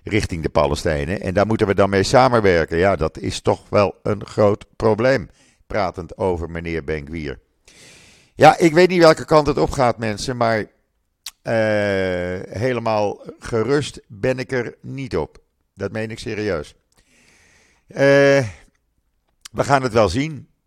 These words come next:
Ik kan me er verder op dit moment niet echt heel druk over maken. Ik kan me er alleen bezorgd over maken, zoals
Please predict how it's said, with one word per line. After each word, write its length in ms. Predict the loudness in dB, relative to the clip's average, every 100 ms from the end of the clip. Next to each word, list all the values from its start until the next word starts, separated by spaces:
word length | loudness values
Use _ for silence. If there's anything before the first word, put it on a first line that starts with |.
| _ _ _
Ik 140 | -10 -6
kan 160 | -4
me 60 | -4
er 80 | -4
verder 480 | -2 -2 -2 -6 -10
op 140 | -8
dit 160 | -10 -8
moment 480 | -10 -8 -10 -12 -18
niet 420 | -14 -12 -12 -18 -10
echt 340 | -10 -10 -20 _
heel 320 | -8 -2 0
druk 240 | 0 -2 0
over 280 | 2 0 -2
maken. 420 | -4 -6 -8 -12 _ -20 -20 -20 _
Ik 120 | -4
kan 120 | 0
me 80 | 0
er 60 | 2
alleen 380 | 2 2 -2 -10
bezorgd 580 | -6 -4 0 2 0 0
over 280 | 0 0 -2
maken, 340 | -4 -6 -8
zoals 440 | -6 -4 -4 -8